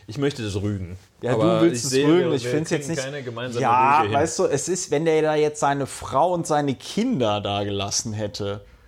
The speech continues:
Speaker 2: dann hätte ich's echt scheiße gefunden. Dann hätte ich auch
Speaker 1: Hättest
Speaker 2: gesagt, „Nee,
Speaker 1: du
Speaker 2: komm, also das kannst du dann, da kannst du mit deiner Frau und deinen Kindern
Speaker 1: eine
Speaker 2: mal schön Wochenende
Speaker 1: wunderschöne
Speaker 2: in Bali machen.“
Speaker 1: Filmszene,
Speaker 2: Ja.
Speaker 1: wo so eine Lawine runtergeht, ähm,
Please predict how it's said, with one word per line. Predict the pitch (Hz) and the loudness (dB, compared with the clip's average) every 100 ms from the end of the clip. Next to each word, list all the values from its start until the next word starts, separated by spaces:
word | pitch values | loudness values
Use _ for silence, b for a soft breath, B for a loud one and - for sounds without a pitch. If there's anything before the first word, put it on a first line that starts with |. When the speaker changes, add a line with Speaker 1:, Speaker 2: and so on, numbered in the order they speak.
| b b b | b b b
Speaker 2:
dann | 135 | -2
hätte | 143 175 165 | 0 -2 -4
ich's | - | -4
echt | 143 143 - | -2 -2 -4
scheiße | - 135 - - 131 | -4 -4 -2 -2 -2
gefunden. | 131 - 135 127 | -4 0 2 4
Dann | 127 | 4
hätte | 156 | 2
ich | 175 | 4
auch | 160 | 2
Speaker 1:
Hättest | 165 | 2
Speaker 2:
gesagt, | 139 143 - | 2 2 2
„Nee, | 135 123 | 2 2
Speaker 1:
du | |
Speaker 2:
komm, | 104 139 - B | 2 -2 -4 B
also | - 131 | -2 0
das | 127 156 | 0 -2
kannst | - 185 - | -2 -2 -2
du | 175 | 0
dann, | 160 | 0
da | 139 | 0
kannst | 131 175 175 | 0 -2 -2
du | 180 | -4
mit | 160 | 0
deiner | 151 151 143 | 2 2 0
Frau | - | -2
und | 151 | -2
deinen | 147 139 | -2 -6
Kindern | 151 147 | -6 -4
Speaker 1:
eine | 139 | -2
Speaker 2:
mal | 135 | 0
schön | - 156 143 | 0 2 2
Wochenende | 156 135 131 143 147 | 2 2 0 0 2
Speaker 1:
wunderschöne | 139 131 117 107 | 0 -2 -6 -2
Speaker 2:
in | 151 139 | -2 2
Bali | 127 123 123 | 2 2 0
machen.“ | 117 117 - | -2 -4 -8
Speaker 1:
Filmszene, | - 139 170 165 - 95 95 104 185 - | -10 -8 -8 -10 -6 -4 -4 -4 -8 -4
Speaker 2:
Ja. | - 120 110 - - - | 0 2 0 -6 -20 -14
Speaker 1:
wo | 98 | -8
so | 104 | -4
eine | 104 98 | -2 0
Lawine | 98 95 117 170 | 0 0 -2 -2
runtergeht, | 104 90 104 104 98 90 95 113 143 - - - | -2 -2 -2 2 2 2 0 0 -4 -8 -12 -6
ähm, | 107 101 101 | -2 -2 -4